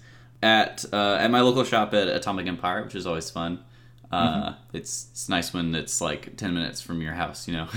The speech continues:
Speaker 1: <laughs>
Speaker 2: Yeah, but, uh, people turned out for this one by the, by the top eight that I saw.
Speaker 1: Yeah,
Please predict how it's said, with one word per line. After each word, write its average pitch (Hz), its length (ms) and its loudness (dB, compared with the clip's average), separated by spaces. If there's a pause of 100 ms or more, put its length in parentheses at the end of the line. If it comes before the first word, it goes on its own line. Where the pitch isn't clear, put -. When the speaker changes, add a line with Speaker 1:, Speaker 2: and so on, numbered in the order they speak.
(260)
Speaker 1:
<laughs> - 480 0
Speaker 2:
Yeah, 101 460 8 (240)
but, 120 240 8
uh, 113 220 10
people 160 380 4
turned 135 360 4
out 143 220 4
for 131 120 2
this 101 220 0
one 98 160 0
by 92 140 4
the, 95 340 0 (100)
by 101 140 4
the 90 100 2
top - 240 4
eight 90 160 -6
that 82 120 2
I 101 100 6
saw. - 420 4 (380)
Speaker 1:
Yeah, 127 480 10